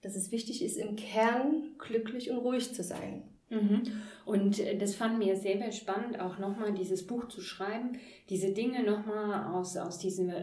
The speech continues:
Speaker 2: großen Ausbildung zusammenzufassen, auf den Punkt zu bringen, ähm,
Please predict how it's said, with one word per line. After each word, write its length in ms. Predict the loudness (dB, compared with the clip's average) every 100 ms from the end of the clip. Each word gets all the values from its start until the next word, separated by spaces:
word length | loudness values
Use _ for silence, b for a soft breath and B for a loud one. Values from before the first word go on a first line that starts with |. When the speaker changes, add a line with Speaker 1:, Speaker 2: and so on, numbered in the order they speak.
| -8 -12
Speaker 2:
großen 340 | -4 -2 0
Ausbildung 680 | -2 -2 -2 0 2 4 0 B B B
zusammenzufassen, 920 | -8 2 4 6 4 0 -2 -6 -2 -2
auf 80 | -2
den 160 | -4
Punkt 300 | 0 2 2
zu 140 | 0 -2
bringen, 600 | -2 -2 -2 -4 -4 -6 B B
ähm, 600 | -2 2 4 4 4 2